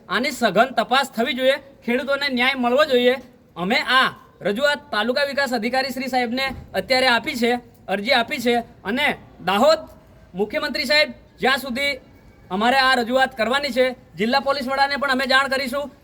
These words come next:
ચોખ્ખો ન્યાય મળે કે સિંગવડ તાલુકો જે ભ્રષ્ટાચારનું એપિસેન્ટર બની ગયું છે, કોઈ ધ્યાન રાખતું નથી, વાડ જ ચીબડા ગળે છે, તો પ્રજાનું શું?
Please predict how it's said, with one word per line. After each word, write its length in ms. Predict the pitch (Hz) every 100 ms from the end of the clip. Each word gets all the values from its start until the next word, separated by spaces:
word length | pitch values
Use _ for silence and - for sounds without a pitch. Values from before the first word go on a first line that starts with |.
| - -
ચોખ્ખો 400 | 254 - - 320
ન્યાય 280 | 277 277 294
મળે 280 | 302 285 - - - _
કે 120 | 262 285
સિંગવડ 440 | - 240 247 330
તાલુકો 580 | 311 269 285 269 294 302 - _ 165
જે 340 | 254 277 - - - _ _ _ _ -
ભ્રષ્ટાચારનું 680 | 220 202 277 302 320 330
એપિસેન્ટર 500 | 285 302 349 330 320
બની 220 | 311 294 294
ગયું 120 | 277
છે, 140 | 269
કોઈ 180 | 269 277
ધ્યાન 240 | 208 269
રાખતું 300 | 302 254 262
નથી, 200 | 247 214
વાડ 240 | 220 208 285
જ 60 |
ચીબડા 320 | - 254 269 254
ગળે 200 | 254 247
છે, 120 | 254
તો 120 | 269
પ્રજાનું 400 | 285 320 339 277
શું? 200 | 185